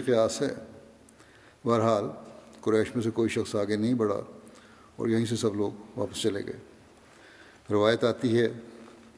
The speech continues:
آگے لکھتے ہیں کہ روایت آتی ہے، قریش اس قدر قریب پہنچ گئے تھے کہ ان کے پاؤں غار کے اندر سے نظر آتے تھے اور ان کی آواز سنائی دیتی تھی۔ اس موقع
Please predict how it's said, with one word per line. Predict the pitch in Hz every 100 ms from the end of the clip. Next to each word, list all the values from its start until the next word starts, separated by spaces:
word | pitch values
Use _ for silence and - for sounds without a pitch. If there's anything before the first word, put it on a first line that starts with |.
| -
آگے | 104 110
لکھتے | 107 - 123
ہیں | 110
کہ | 113
روایت | 113 107 113
آتی | 110 110 123 123
ہے، |
قریش | 120 110 110 110
اس | 110
قدر | 131 139
قریب | 135 127 123
پہنچ | 117 117
گئے | 110 98
تھے | - - - - - - - - - - - - - -
کہ |
ان | - 139
کے | 131 131
پاؤں | 123 123 139
غار | 117 120 117
کے | 143
اندر | 123 135
سے | 139
نظر | 127 120
آتے | 110 - -
تھے | - - - - - - - - - - - - - -
اور | 127 135 143 147
ان | 123 117
کی | 139 120
آواز | 110 123 127
سنائی | 139 131
دیتی | 113 101 117
تھی۔ | - - - - - - - - - - - - - -
اس | - -
موقع | 147 131